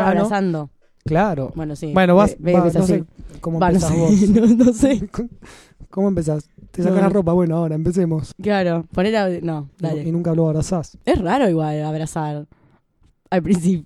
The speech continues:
Speaker 2: Va, no sé, bueno,
Speaker 1: Bueno,
Speaker 2: dale,
Speaker 1: el
Speaker 2: contame.
Speaker 1: abrazo puede ser de cuatro clases. Tocante, penetrante, frotador o prensador.
Speaker 2: Ok, pará. Tocante es tocante.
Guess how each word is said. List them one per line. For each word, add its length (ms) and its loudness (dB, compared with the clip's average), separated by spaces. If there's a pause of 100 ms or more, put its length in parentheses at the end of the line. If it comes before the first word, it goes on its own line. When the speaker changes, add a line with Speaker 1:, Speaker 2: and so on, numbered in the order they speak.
Speaker 2:
Va, 100 4
no 140 2
sé, 260 0
bueno, 200 4
Speaker 1:
Bueno, 100 4
Speaker 2:
dale, 240 4
Speaker 1:
el 80 -2
Speaker 2:
contame. 240 4
Speaker 1:
abrazo 200 2
puede 140 2
ser 140 -2
de 60 2
cuatro 240 0
clases. 600 -6 (380)
Tocante, 600 0 (800)
penetrante, 760 0 (500)
frotador 600 0 (400)
o 140 -2
prensador. 760 -2 (580)
Speaker 2:
Ok, 140 -6 (140)
pará. 280 -2 (680)
Tocante 760 2 (440)
es 120 -6
tocante. 440 -6